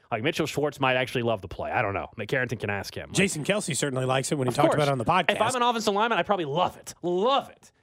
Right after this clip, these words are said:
Speaker 2: Guaranteed
Speaker 1: But from
Speaker 2: success.
Speaker 1: a, a fan, from, from a fan viewpoint, it's just not a aesthetic-, aesthetically pleasing play. That's all.
Speaker 2: I don't, I, the text line, by the way, surprisingly agrees.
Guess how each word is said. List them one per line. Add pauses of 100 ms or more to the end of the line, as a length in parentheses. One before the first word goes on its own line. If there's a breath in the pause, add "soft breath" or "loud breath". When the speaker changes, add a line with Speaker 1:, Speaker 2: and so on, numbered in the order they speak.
(160)
Speaker 2:
Guaranteed
Speaker 1:
But
from
Speaker 2:
success.
Speaker 1:
a,
a
fan,
from,
from
a
fan
viewpoint,
it's
just
not
a
aesthetic-,
aesthetically
pleasing
play. (160)
That's
all. (1160)
Speaker 2:
I
don't,
I,
the
text
line,
by
the
way,
surprisingly
agrees.